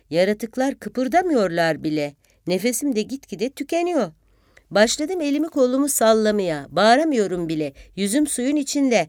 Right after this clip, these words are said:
Ancak gak guk gulu gulu gibi sesler çıkıyor. Kulaklarım bile dışarıda. Konuşulanları duyuyorum.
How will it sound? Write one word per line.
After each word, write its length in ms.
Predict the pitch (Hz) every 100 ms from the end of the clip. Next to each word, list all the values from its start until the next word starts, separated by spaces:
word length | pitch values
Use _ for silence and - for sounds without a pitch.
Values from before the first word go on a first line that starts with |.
| - -
Ancak 340 | 220 254 247 262 -
gak 180 | 269 - -
guk 260 | 233 _
gulu 260 | 254 247 208
gulu 220 | 226 226
gibi 200 | - 269
sesler 500 | - 254 269 277 277
çıkıyor. 420 | - - 151 143 - _ - - _
Kulaklarım 600 | - 254 294 302 330 453
bile 220 | 349 208 165
dışarıda. 480 | - 165 160 156
Konuşulanları 800 | 160 190 214 233 240 247 247 247
duyuyorum. 580 | 214 285 320 247 160 139